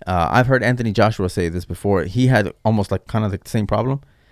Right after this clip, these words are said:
where he would let himself go a little bit, even though it's kinda hard to believe. The motherfucker ripped his shit. So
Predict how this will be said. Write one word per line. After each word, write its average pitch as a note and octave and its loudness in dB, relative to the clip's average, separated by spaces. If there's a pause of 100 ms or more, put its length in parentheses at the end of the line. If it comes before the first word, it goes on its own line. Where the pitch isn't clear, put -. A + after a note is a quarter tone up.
(200)
where F2+ 0
he G2 -4
would G2 -2
let G2 0
himself F#2+ -2
go G2+ 0
a G#2 0
little A2 -2
bit, A#2 -4
even F#2 -4
though F2+ -2
it's E2+ -6
kinda F#2 -6
hard F2 -4
to F2 -8
believe. F2 -6
The F#2+ -6
motherfucker F2 -8
ripped F2+ -8
his E2+ -16
shit. - -10 (680)
So G2 4